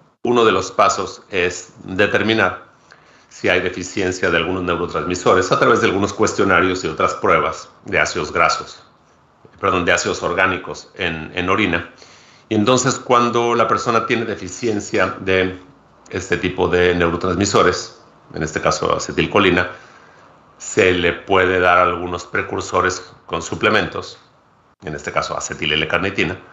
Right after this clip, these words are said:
para mejorar esta deficiencia y que esta persona tenga, pues, mejor calidad de vida y se sienta mejor. Hay algunos estudios que han demostrado que la acetil-L-carnitina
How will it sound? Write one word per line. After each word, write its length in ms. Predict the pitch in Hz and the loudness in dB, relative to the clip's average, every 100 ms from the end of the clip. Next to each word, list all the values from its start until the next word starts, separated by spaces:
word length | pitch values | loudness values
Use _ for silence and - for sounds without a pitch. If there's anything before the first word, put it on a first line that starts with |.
| - - _ _ _ | -20 -20 _ _ _
para 240 | 95 87 87 | 2 4 4
mejorar 480 | 92 95 90 85 | 0 0 2 2
esta 180 | 90 - | 0 -4
deficiencia 680 | 80 78 87 110 87 85 85 | -6 -6 -8 -6 -6 -4 -6
y 460 | 82 85 85 85 - | -4 -4 -4 -6 -8
que 260 | 80 78 80 | -4 -2 -2
esta 240 | - 82 | -2 -2
persona 640 | 80 - 92 78 80 - - - - - | -2 0 0 2 0 -2 -8 -18 -14 -4
tenga, 320 | 73 78 76 | -2 0 0
pues, 180 | 98 87 | 0 -2
mejor 280 | 85 85 | -2 -2
calidad 260 | 82 78 82 | 0 0 0
de 60 | 82 | -2
vida 160 | 82 | -2
y 80 | 85 | -4
se 140 | - | -4
sienta 340 | 87 82 73 - | -6 -4 -6 -6
mejor. 340 | 76 - - - - - - - - - - - - - - | -2 -2 -2 -10 -20 -20 -20 -20 -20 -20 -20 -20 -20 -10 0
Hay 120 | 151 | 4
algunos 300 | 160 170 - | 6 6 2
estudios 420 | 117 156 127 107 | 0 2 2 2
que 80 | - | 2
han 60 | 117 | 2
demostrado 880 | 110 98 - 123 101 90 - - _ | 0 -4 0 2 2 0 -6 -20 _
que 180 | - 95 | -4 0
la 140 | 92 | 0
acetil-L-carnitina 1200 | 92 90 - 104 104 107 90 92 90 101 87 82 | 0 -2 -6 -4 -2 -2 -2 -2 -2 0 0 -4